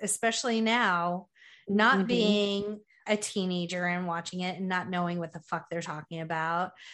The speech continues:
Speaker 1: But Christina says, "You know, when I was twenty-two, my breastises were, like, up here, nice and perky,
Speaker 2: <laughs>
Speaker 1: and gravity has taken them to here."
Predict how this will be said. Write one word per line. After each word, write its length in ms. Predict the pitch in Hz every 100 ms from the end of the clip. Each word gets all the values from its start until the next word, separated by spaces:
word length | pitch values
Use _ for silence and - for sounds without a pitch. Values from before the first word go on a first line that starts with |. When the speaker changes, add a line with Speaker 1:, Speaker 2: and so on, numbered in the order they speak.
| - -
Speaker 1:
But 260 | 202 196
Christina 880 | - 240 - 262 240 247 240 233 226
says, 680 | 214 - 214 208 208 208 208 _ _ _ -
"You 120 | 269
know, 240 | 277 269 269
when 180 | 262
I 180 | 262 254
was 180 | 277 285
twenty-two, 680 | - 269 247 254 - 254 254
my 200 | 247 214
breastises 800 | 214 226 233 - 208 254 240 233
were, 120 | 226
like, 280 | 220 180 175 - -
up 220 | 214 -
here, 560 | - 233 247 240 247 - -
nice 280 | 226 240 277
and 200 | 190 262
perky, 520 | 233 220 208 196 254 254 196
Speaker 2:
<laughs> 520 | - 294 - 202 381
Speaker 1:
and 140 | 214
gravity 520 | 240 233 247 247 247 247
has 260 | 226 214
taken 380 | - 233 240 226
them 240 | 214 220 226
to 140 | 240
here." 580 | 220 - 214 156 175